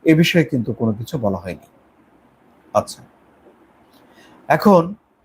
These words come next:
হামাসকে তো, হামাসের আস্তানা গুড়িয়ে দেওয়ার কথা বলেছেন ডোনাল্ড ট্রাম্প।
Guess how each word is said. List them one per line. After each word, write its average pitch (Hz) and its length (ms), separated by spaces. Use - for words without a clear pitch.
হামাসকে 214 760
তো, 208 180
হামাসের 180 640
আস্তানা 160 640
গুড়িয়ে 139 380
দেওয়ার 131 220
কথা 117 240
বলেছেন 110 440
ডোনাল্ড 104 300
ট্রাম্প। 147 220